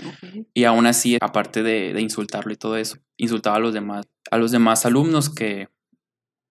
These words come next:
Speaker 2: que cursaban con él. Yo realmente, también había otro caso de una maestra que igual, no sé, es por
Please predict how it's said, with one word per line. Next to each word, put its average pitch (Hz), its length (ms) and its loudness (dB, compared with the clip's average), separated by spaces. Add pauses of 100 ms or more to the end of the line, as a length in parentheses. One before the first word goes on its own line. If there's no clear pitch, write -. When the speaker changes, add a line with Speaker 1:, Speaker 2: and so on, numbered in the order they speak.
(220)
Speaker 2:
que 127 120 0
cursaban 117 400 2
con 113 180 0
él. 123 260 0
Yo 113 600 0
realmente, 123 560 2
también 117 240 2
había 127 180 4
otro 127 220 -2
caso 127 280 2
de 127 80 2
una 117 200 0
maestra 120 340 0
que 110 120 -2
igual, 104 380 0 (100)
no 110 140 0
sé, 110 140 0
es 110 140 -4
por 117 500 -2